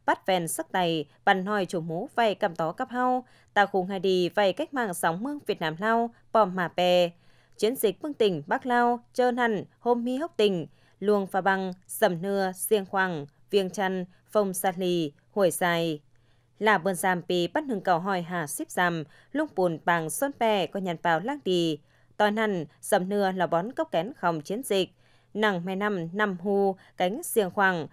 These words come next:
lò bưng bón cạt kiên tó xôn. Sủ luông tạp văn, nhang tin té cá đắc ma ỏm bọc,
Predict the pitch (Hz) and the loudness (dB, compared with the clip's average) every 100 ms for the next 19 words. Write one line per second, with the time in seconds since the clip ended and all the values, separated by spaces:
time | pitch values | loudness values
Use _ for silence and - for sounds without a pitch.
0 | _ - 196 165 277 269 170 240 - 190 | _ 0 2 2 0 0 -2 0 2 2
1 | - 254 254 - 160 - 240 240 233 _ | 2 -2 0 -2 -2 2 2 2 -4 _
2 | _ _ - - 240 185 294 302 - 190 | _ _ 0 6 8 6 -2 -2 2 2
3 | - 262 277 277 _ 220 214 196 185 180 | 4 0 0 -6 _ -2 0 0 -2 -2
4 | 170 - 165 220 277 269 320 302 277 277 | -2 2 2 2 -2 -2 -4 -4 -4 -2
5 | 202 185 165 185 185 | -2 -2 2 2 2